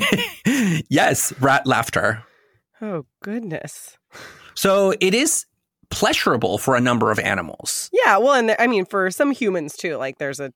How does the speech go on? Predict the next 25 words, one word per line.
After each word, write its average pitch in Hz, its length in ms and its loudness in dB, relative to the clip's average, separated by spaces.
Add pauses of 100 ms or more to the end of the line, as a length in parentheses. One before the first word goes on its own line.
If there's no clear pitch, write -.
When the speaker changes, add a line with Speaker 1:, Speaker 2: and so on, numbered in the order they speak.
Speaker 2:
tickle 165 260 -4
fetish. - 640 -8 (720)
Speaker 1:
<laughs> 175 60 2 (500)
Yes, 160 300 2
and 143 320 0
so 180 80 2
this 151 180 2
is 147 80 -4
what 143 140 4
I 131 80 4
was 117 140 0
alluding 139 320 0
to. 120 100 -4
You 120 140 0
could 131 180 0
say, 113 320 2 (200)
"It's 120 340 -2
awful 117 340 2
and 110 120 2
I'm 107 140 0
out 110 180 2
of 104 100 -4
control," 113 540 2
Speaker 2:
Yeah. 214 120 4
Speaker 1:
but 110 180 0